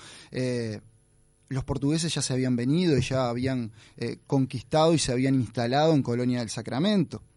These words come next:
no respetando los límites. Los portugueses nunca respetaron los límites. Y también no respetaron los límites a la hora de venirse aquí a lo que hoy es, eh, Montevideo. Cuando le avisan a Zavala que ya había recibido notificaciones del rey de España para que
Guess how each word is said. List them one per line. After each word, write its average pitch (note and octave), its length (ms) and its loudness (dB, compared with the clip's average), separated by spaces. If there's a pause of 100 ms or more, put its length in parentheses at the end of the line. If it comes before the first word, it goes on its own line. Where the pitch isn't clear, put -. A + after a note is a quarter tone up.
no C3+ 160 0
respetando B2 500 -2
los A#2+ 140 -4
límites. D#3+ 400 -2
Los A2+ 100 -2
portugueses D#3 440 -2
nunca B2+ 240 -2
respetaron A#2 440 -8
los A#2 120 -6
límites. E3 480 -4 (500)
Y E3+ 140 -2
también G3 720 6 (100)
no D3+ 160 0
respetaron D3+ 440 0
los D3 120 0
límites G3+ 400 -2
a B2 60 -4
la B2 100 -2
hora C3+ 160 0
de B2 80 0
venirse D3+ 460 2
aquí E3+ 320 -6 (260)
a - 100 -6
lo B2 140 -2
que A#2+ 80 -4
hoy C#3+ 220 2
es, D3+ 240 -2 (160)
eh, A#2+ 200 -6
Montevideo. C3 840 0 (220)
Cuando A#2+ 280 -4
le B2 120 -2
avisan D3+ 400 0
a B2 40 -2
Zavala C3 580 2 (140)
que D3 120 -2
ya B3+ 320 0
había A3+ 320 2
recibido D3+ 640 2
notificaciones B2+ 920 -2
del A#2 160 -4
rey D3 180 -2
de C#3+ 40 0
España C#3+ 480 4
para A#2 280 -4
que F3 260 0